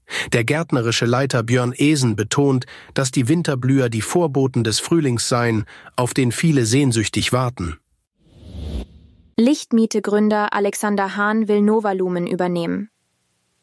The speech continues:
Speaker 2: Der Gründer der Deutsche Lichtmiete A G, Alexander Hahn, plant die Übernahme des Beleuchtungsspezialisten Novalumen.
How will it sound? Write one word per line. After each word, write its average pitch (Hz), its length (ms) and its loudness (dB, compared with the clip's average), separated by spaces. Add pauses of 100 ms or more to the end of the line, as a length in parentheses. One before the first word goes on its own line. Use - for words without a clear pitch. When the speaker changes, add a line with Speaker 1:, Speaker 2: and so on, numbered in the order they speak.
(160)
Speaker 2:
Der 214 120 2
Gründer 262 360 2
der 220 140 0
Deutsche 214 380 0
Lichtmiete 214 760 0
A 190 160 -2
G, 196 380 0 (340)
Alexander 196 640 -2
Hahn, 208 320 0 (420)
plant 247 300 0
die 240 120 -6
Übernahme 226 540 2
des 202 160 -4
Beleuchtungsspezialisten 202 1300 0
Novalumen. 202 760 0